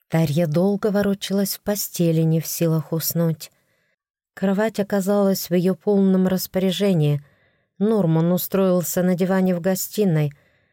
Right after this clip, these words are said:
Только вот сон никак не шел. Оборотница все думала о Роншах, императоре Дариусе, вздрагивала от каждого шороха.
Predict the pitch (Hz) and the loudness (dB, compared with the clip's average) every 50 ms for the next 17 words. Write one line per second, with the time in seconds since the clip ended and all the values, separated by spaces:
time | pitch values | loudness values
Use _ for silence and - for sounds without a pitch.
0 | _ _ _ _ _ - 165 160 151 - - 165 147 175 170 - - - - - | _ _ _ _ _ -4 -4 -4 -4 -4 -4 -4 -4 -4 -6 -6 -6 -6 -4 -2
1 | 220 208 190 165 160 160 165 170 - - 185 180 180 - - 196 190 185 - - | 0 2 2 2 2 2 0 0 -2 -4 -4 -4 -4 -2 -2 -2 0 0 -2 -2
2 | - - 208 185 151 143 143 - _ _ _ _ _ _ _ _ _ _ _ _ | -2 -2 0 0 0 -2 -2 -6 _ _ _ _ _ _ _ _ _ _ _ _
3 | _ _ _ _ _ _ - 175 156 180 180 190 190 - - 175 170 165 - - | _ _ _ _ _ _ -6 -4 -2 0 0 0 0 0 0 -2 -2 -2 -2 -4
4 | 180 160 - - 180 175 160 175 165 170 165 160 160 165 160 160 175 185 190 185 | -4 -4 -2 -2 -2 -2 0 0 2 2 2 2 2 2 2 2 2 0 0 0
5 | 170 - - - 165 156 - - _ _ _ _ _ _ - 185 185 175 202 196 | -2 -2 -4 -4 -4 -6 -8 -12 _ _ _ _ _ _ -2 -2 0 0 0 0
6 | 196 196 196 - - 180 180 170 143 165 175 185 196 185 185 170 170 170 - - | 0 0 -2 -2 -2 0 0 0 0 0 0 2 2 2 2 0 0 0 -2 -4
7 | - - 170 165 156 - _ _ _ _ _ _ _ _ _ - 170 165 156 151 | -2 -2 -2 -2 -4 -8 _ _ _ _ _ _ _ _ _ -2 -2 0 0 0
8 | 147 180 190 202 196 175 151 143 160 151 165 165 170 175 175 - - 180 180 175 | 0 0 0 0 0 0 -2 -2 -2 0 0 0 0 -2 -2 -4 -2 -2 -2 -2
9 | 160 151 175 175 190 226 - - 208 196 160 151 156 - - 147 147 147 | -2 -2 -2 0 0 0 0 0 0 0 0 0 -2 -4 -4 -4 -4 -4